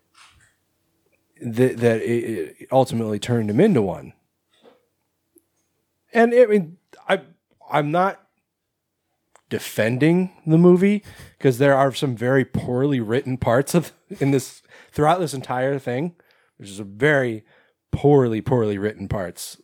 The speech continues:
that probably should have been workshopped a little bit more. I think it's pretty, a, a pretty novel idea, the way, the, the,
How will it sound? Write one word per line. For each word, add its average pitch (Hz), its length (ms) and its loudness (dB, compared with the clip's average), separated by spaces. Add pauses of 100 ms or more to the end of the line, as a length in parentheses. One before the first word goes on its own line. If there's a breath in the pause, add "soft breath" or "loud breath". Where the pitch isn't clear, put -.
that 90 200 -10 (580 soft breath)
probably 180 320 2
should 165 180 2
have 143 80 -2
been 135 160 -2
workshopped 127 580 -2
a 123 40 -8
little 101 240 -6
bit 104 180 -12
more. 117 380 -4 (1160 soft breath)
I 165 200 2
think 170 340 -2
it's 139 220 -6
pretty, 131 480 -2
a, 117 240 -8
a 113 60 -6
pretty 120 260 0
novel 107 560 2
idea, 90 460 -4
the 92 100 -10
way, 90 220 -4
the, 95 260 -16
the, 95 160 -8